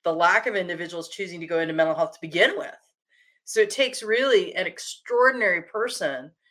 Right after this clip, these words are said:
to overcome all of those barriers and go into and be willing to fight in the system just to get bipoc therapists into the stream. So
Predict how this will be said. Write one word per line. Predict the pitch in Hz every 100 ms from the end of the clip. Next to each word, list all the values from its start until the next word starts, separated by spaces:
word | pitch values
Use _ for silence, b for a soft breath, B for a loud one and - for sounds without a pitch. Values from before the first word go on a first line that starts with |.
| _ _ -
to | - 196 190
overcome | 214 226 190 202 180
all | 185 202
of | 175
those | 175 147
barriers | 170 190 202 160 160 -
and | 170 170
go | 175 175
into | 175 185 185 170
and | 156
be | 160
willing | 170 170 160
to |
fight | - 156 151
in | 151
the | 139
system | 156 151 151 151 - B B B
just | 151 - 214 214 214
to | 208
get | 185 175
bipoc | 165 160 160 -
therapists | 170 156 156 -
into | 151 143
the |
stream. | 131 - 151 131 151 _ _ _ _ _ _ _ _ _ _ _ _ _ _ _ _ _ _ _ _ _ _ _ _ _ _ B B B B B B
So | - 302 269 262